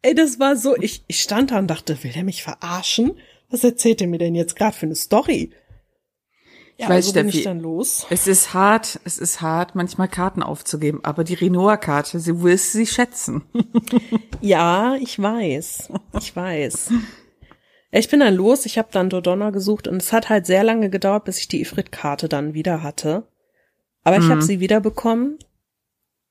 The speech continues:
Speaker 1: und hab mir danach gleich auch nochmal die Selfie-Karte geholt und so. Also, ich
Speaker 2: Du tust
Speaker 1: bin
Speaker 2: nix anderes, du spielst nur dieses
Speaker 1: Es ist
Speaker 2: Kartenspiel.
Speaker 1: es ist so, ich liebe das einfach so
Speaker 2: Ja.
Speaker 1: sehr.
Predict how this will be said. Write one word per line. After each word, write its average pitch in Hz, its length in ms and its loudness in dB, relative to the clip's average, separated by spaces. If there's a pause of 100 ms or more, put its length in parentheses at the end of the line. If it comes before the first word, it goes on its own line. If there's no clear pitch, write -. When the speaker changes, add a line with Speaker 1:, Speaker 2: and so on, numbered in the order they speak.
(140)
Speaker 1:
und 185 120 0
hab 202 160 0
mir 196 120 4
danach 170 460 0
gleich 185 380 0
auch 196 80 -2
nochmal 196 240 0
die 190 80 0
Selfie-Karte 170 720 -2
geholt 160 480 -6
und 165 140 -10
so. 180 220 -6
Also, 185 400 0 (380)
ich 190 100 -2
Speaker 2:
Du 185 40 4
tust 277 220 4
Speaker 1:
bin 240 80 2
Speaker 2:
nix - 160 2
anderes, 190 360 4
du 185 60 -4
spielst 220 300 2
nur 220 80 6
dieses 170 220 0
Speaker 1:
Es 214 80 4
ist 247 60 4
Speaker 2:
Kartenspiel. 214 840 0
Speaker 1:
es 208 220 4
ist 220 160 -2
so, 208 120 2
ich - 220 -6
liebe 214 400 -2
das - 260 -2
einfach 165 420 -6
so 202 300 -4
Speaker 2:
Ja. 151 240 4
Speaker 1:
sehr. 190 400 -2